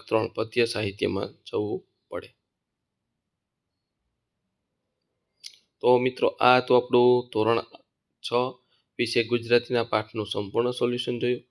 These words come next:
મિત્રો, આવા જ સોલ્યુશન મેળવવા માટે ચેનલને સબસ્ક્રાઇબ કરો અને આ વીડિયો તમારા મિત્રો સાથે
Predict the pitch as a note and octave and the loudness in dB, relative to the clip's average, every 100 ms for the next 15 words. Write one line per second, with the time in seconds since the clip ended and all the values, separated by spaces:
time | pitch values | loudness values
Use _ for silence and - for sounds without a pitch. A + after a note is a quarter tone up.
0 | _ _ _ - B2 B2+ - - B2 C3 | _ _ _ -10 -4 -2 0 2 2 2
1 | - B2 A#2 A#2+ A#2 A2+ A2+ A2+ - - | 0 -4 -2 -2 -2 2 2 0 -4 -6
2 | A2 A2 G#2 G#2 A2 - - A#2+ B2 C3 | -6 -4 -6 -6 -6 -6 -2 -2 0 -4
3 | C3 - - A#2 - - A2+ A#2 A2+ A2 | -4 -6 -14 -14 -12 -4 -4 -2 -4 -4
4 | G#2 G2+ F#2+ - G#2 - - A#2+ | -6 -4 -6 -6 -8 -8 -8 -6